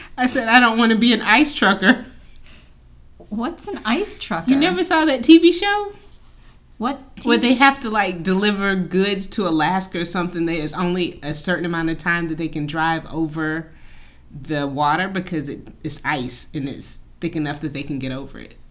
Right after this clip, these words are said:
Speaker 2: So you don't wanna be the person driving the truck over the ice at a certain time.
Speaker 1: Right.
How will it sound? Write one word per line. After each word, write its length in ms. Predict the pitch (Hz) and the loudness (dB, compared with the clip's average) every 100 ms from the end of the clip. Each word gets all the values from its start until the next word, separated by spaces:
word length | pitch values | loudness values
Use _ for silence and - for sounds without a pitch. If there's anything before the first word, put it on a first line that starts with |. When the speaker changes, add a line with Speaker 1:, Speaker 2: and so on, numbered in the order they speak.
| - | -20
Speaker 2:
So 180 | - - | -10 -2
you 180 | 190 220 | 2 2
don't 140 | 247 | 2
wanna 160 | 233 226 | 2 2
be 140 | 202 202 | 2 0
the 80 | |
person 380 | 185 196 180 190 | -2 -6 -2 -4
driving 380 | 170 165 175 190 | 0 0 0 -2
the 60 | 185 | -4
truck 360 | - 170 165 - | -4 -4 -4 -6
over 640 | 175 175 175 170 175 180 175 | -4 -2 -2 0 -2 -4 -6
the 120 | 175 | -4
ice 420 | 165 160 165 170 - | -2 -2 -4 -6 -10
at 220 | - 165 | -8 -8
a 60 | 156 | -8
certain 640 | - 170 170 175 175 190 - - - - - - | -6 -6 -2 -2 -2 -6 -12 -20 -20 -20 -20 -10
time. 580 | - 165 147 139 160 175 | -4 -2 -4 -6 -8 -10
Speaker 1:
Right. 500 | 151 170 190 107 87 | -10 -8 -8 -10 -16